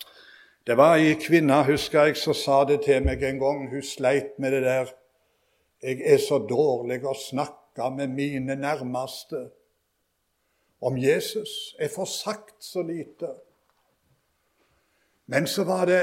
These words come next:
et, en sangstrofe som gjorde meg så godt. Og det var denne, navnet Jesus,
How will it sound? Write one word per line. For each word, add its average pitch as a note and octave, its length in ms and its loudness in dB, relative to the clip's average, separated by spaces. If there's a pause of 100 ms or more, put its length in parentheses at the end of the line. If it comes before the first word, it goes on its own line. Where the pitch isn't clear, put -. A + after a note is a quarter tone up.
(100)
et, - 560 -12 (320)
en C#3+ 140 0
sangstrofe A#2 1300 -6
som C3+ 280 -4
gjorde C#3+ 480 0
meg C3+ 240 -4
så - 280 -8
godt. - 640 -8 (640)
Og C3+ 100 -8
det F3 160 4
var F3 140 2
denne, D#3 340 0 (760)
navnet D#3 520 2
Jesus, F3 720 0